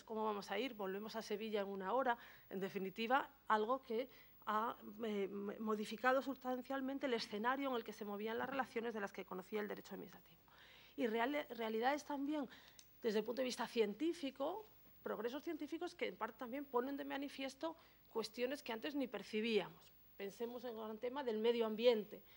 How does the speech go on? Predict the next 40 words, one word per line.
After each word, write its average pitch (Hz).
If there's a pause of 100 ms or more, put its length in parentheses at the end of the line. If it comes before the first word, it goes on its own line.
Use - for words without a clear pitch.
(140)
El 202
medio 202
ambiente 254
en 294
realidad 247 (120)
es -
una 254
construcción 247 (360)
que 226
viene 226
revelada 262
por 302 (480)
avances 214
científicos 285
que 226
ponen 220
de 226
manifiesto 226
el 202
cla-, 208
cambio 208
climático 285
o 214
cuestiones 220 (320)
que 233
antes, 320 (360)
pues, 214
no 226
había 269
una 254
sensibilidad 302
porque 277
no 247
se 302
sabía 240
siquiera 208
esos 202
efectos. -
Todo 339
eso 330